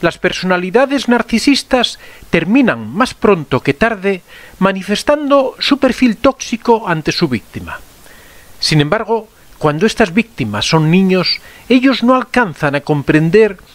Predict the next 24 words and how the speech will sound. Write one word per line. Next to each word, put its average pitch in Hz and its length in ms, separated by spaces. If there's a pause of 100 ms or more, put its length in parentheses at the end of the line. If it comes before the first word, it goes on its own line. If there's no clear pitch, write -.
(160)
qué 226 60
está 214 240
ocurriendo 196 760 (320)
y 165 100
solo 262 340
serán 233 320
conscientes 175 800
de 127 100
los 123 200
daños 185 360
que - 100
han 180 140
sufrido 185 600 (320)
más 208 300
adelante 185 560
en 123 140
su 170 180
vida 185 400 (300)
cuando 139 320
tengan 226 400
que 190 100
recurrir 160 680
a 120 40
terapeutas 165 840